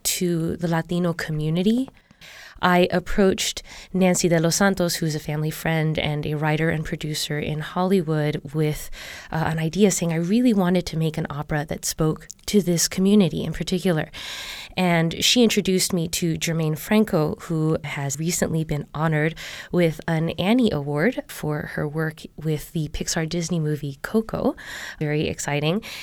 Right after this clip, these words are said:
And congratulations to her. And Germaine said, "Alejandra, I want to write an opera based on the Mexican Revolution." And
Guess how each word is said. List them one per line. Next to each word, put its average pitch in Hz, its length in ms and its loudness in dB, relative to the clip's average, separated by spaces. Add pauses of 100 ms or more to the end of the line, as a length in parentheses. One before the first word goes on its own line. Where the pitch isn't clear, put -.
And 175 140 0
congratulations 160 760 0
to 151 280 -4
her. 220 340 2 (460)
And 262 120 6
Germaine 339 300 4
said, 240 320 0 (320)
"Alejandra, 233 500 2
I 269 120 2
want 262 240 2
to 226 60 2
write 175 440 -2
an 165 140 -4
opera 156 600 -4 (840)
based 262 400 4
on 202 180 2
the 196 60 2
Mexican 175 480 -4
Revolution." 165 600 -4 (480)
And 180 580 -2